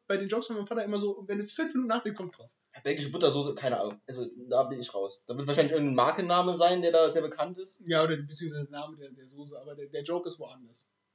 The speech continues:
Speaker 2: Okay. Ja, aber ich brauch wahrscheinlich den Namen
Speaker 1: Ja.
Speaker 2: von der Soße, um
Speaker 1: Ja,
Speaker 2: dieses
Speaker 1: ja,
Speaker 2: Rätsel
Speaker 1: ja,
Speaker 2: zu
Speaker 1: ja,
Speaker 2: lösen.
Speaker 1: ja.
Speaker 2: Ja, ich bin überfragt, tut mir
Speaker 1: Und
Speaker 2: leid.
Speaker 1: zwar ist die Punchline Spargel mit Sauce Hollandaise.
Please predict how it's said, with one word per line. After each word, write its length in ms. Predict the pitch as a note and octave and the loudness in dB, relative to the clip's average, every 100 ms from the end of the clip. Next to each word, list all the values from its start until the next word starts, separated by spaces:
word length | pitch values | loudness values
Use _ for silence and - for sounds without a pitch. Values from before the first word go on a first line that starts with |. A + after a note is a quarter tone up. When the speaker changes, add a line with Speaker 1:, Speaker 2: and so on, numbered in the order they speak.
| - | -16
Speaker 2:
Okay. 320 | A2 A2+ A2 G#2+ _ _ | -14 -8 -10 -10 _ _
Ja, 100 | B2 | 2
aber 220 | C3+ C3+ | 4 4
ich 160 | - - | 0 0
brauch 200 | - D#3+ | 8 10
wahrscheinlich 320 | D#3 D#3+ D#3 D3+ | 10 6 4 0
den 120 | C#3 | 2
Namen 240 | C3 E3+ | 6 6
Speaker 1:
Ja. 60 | D3+ | 6
Speaker 2:
von 140 | D3+ | 4
der 120 | C#3+ | 6
Soße, 300 | C#3 F3+ F3 | 6 8 8
um 440 | D#3 D#3+ D#3+ E3+ E3+ | 6 4 2 -2 -8
Speaker 1:
Ja, 140 | - D#3+ | -4 -4
Speaker 2:
dieses 240 | D#3+ C#3+ - | -4 -8 -6
Speaker 1:
ja, 80 | D#3 | 0
Speaker 2:
Rätsel 300 | E3+ E3 D#3+ | 4 4 2
Speaker 1:
ja, 60 | |
Speaker 2:
zu 60 | D3+ | -8
Speaker 1:
ja, 40 | D3+ | -12
Speaker 2:
lösen. 120 | - | -14
Speaker 1:
ja. 80 | - _ _ _ _ _ _ _ | -18 _ _ _ _ _ _ _
Speaker 2:
Ja, 60 | - | -16
ich 120 | - | -14
bin 140 | A2+ A#2 | -12 -12
überfragt, 440 | G#2+ A2 - - | -12 -8 -8 -8
tut 80 | - | -10
mir 40 | B2+ | -6
Speaker 1:
Und 40 | |
Speaker 2:
leid. 80 | - | -4
Speaker 1:
zwar 200 | E3 D#3+ | -2 -2
ist 180 | E3 - | -4 -6
die 100 | E3+ | -10
Punchline 680 | F3 F#3 G3 F3+ E3+ E3+ E3+ _ _ | -8 -8 -6 -4 -4 -6 -10 _ _
Spargel 880 | - - - F3 F3 F#3 E3 D3+ D#3 | -10 -8 -4 -4 -2 -4 -4 -4 -4
mit 200 | D#3 D#3 | -4 -6
Sauce 260 | - D#3 D3 | -6 -6 -6
Hollandaise. 600 | D#3 C#3+ C#3 B2+ E3 - | -10 -10 -10 -12 -12 -14